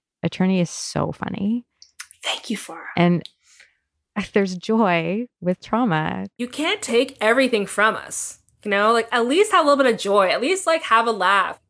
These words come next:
Speaker 2: I think it's so important, right? Joy is support.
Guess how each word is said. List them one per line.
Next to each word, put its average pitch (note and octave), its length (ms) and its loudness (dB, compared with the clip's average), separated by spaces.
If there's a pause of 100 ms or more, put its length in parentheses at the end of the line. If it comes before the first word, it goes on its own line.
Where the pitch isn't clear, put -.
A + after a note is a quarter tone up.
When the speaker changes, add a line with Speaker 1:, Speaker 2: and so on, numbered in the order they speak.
Speaker 2:
I A3+ 100 0
think C#4 160 2
it's C#4 160 2
so B3+ 160 2
important, G3+ 460 -4
right? G3+ 340 -2 (320)
Joy B3 260 6
is F#4+ 180 2
support. - 480 -8